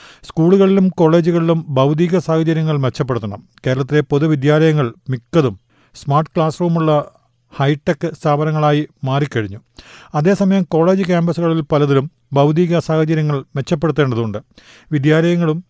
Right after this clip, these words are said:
കലാലയങ്ങളും പകർച്ചവ്യാധികൾ പടരാത്ത സുരക്ഷിത ഇടങ്ങളാക്കി മാറ്റുന്നതിനു വേണ്ട സാമ്പത്തിക സഹായം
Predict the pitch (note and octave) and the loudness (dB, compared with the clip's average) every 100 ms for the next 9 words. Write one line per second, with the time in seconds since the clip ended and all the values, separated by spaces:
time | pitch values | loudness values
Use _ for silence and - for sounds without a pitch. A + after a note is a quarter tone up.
0 | _ D#3 D3 D#3+ F3 F3 E3+ D#3 D3+ C3+ | _ 0 2 2 2 2 0 0 -2 -2
1 | C3+ F3+ F3 D#3+ D#3+ D#3 D#3 D3 D#3 C#3 | -2 -2 0 0 -2 -2 -2 0 -2 0
2 | C#3+ - C#3+ C3 E3 D#3+ D3 - C#3+ D3+ | -4 -2 -4 -4 -2 -2 -2 -2 -2 0
3 | D#3 C#3+ D3 C3 B2 - D#3 D#3+ D#3 D3 | 0 0 -2 -2 -2 -4 -2 -2 -2 -2
4 | C#3 C3+ B2 C#3 C#3 D#3 D#3+ D#3+ - C3+ | 0 0 -2 -4 -4 -6 -6 -6 -4 -2
5 | D3 C3+ | -2 -2